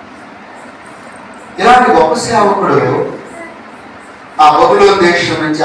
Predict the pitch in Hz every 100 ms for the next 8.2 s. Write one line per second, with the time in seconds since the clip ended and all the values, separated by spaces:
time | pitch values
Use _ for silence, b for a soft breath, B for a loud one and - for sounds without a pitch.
0 | 165 - 139 135 165 160 156 - 147 143
1 | 143 139 139 131 131 127 - - 117 -
2 | - - - - - - - - - -
3 | - - - - - 190 202 160 151 139
4 | 143 117 120 - - - - - - 147
5 | 170 156 147 139 131 127 143 135 127 127
6 | 127 - 127 123 123 208 - - - 120
7 | 120 117 - - - 147 - 147 220 214
8 | 202 -